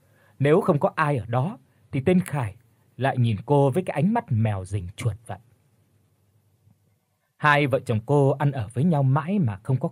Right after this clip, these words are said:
con. Mỗi khi nhìn thấy mấy đứa con ở trong xóm chạy nhảy trước cái nhà rách nát của mình thì lòng của cô chú lại bồi hồi và buồn bã vô cùng.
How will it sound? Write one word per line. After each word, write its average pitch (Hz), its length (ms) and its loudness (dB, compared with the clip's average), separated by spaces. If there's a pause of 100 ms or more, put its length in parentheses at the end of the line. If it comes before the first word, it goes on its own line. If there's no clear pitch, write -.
con. 120 200 -2 (640)
Mỗi 202 180 2
khi 214 120 -2
nhìn 127 260 2
thấy 135 260 0
mấy 170 200 2
đứa 180 120 0 (100)
con 156 200 2
ở 110 180 -8
trong 143 140 0
xóm 135 400 0
chạy - 180 -4
nhảy 104 280 -2 (160)
trước 190 220 -6
cái 185 100 -2
nhà 101 400 -2
rách 151 280 -2
nát 180 300 -4
của 98 140 -8
mình 92 280 -8 (440)
thì 160 80 -2
lòng 135 260 2
của 113 140 0
cô - 240 -2
chú 180 320 0 (220)
lại 120 220 -4
bồi 117 240 -2
hồi 95 380 -8
và 95 140 -10
buồn 95 220 -8
bã 165 120 -8
vô 123 260 -4
cùng. 95 160 -12